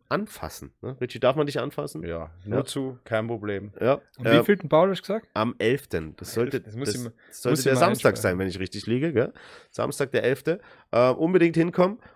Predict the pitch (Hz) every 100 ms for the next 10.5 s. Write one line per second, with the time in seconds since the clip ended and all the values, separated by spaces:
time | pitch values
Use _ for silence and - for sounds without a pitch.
0 | _ - 131 143 143 139 143 135 - 143
1 | 135 143 147 151 160 143 160 156 139 143
2 | - 131 - 135 131 110 113 110 127 123
3 | 113 113 139 - 139 127 131 123 113 139
4 | - 143 135 147 - 156 156 - 117 95
5 | - 113 117 123 123 - _ _ 117 107
6 | 147 156 - 202 247 - 123 135 135 -
7 | _ _ _ _ _ 156 156 151 139 139
8 | 123 131 175 147 120 113 135 139 117 135
9 | 123 120 117 110 120 123 120 120 110 107
10 | 135 - 80 76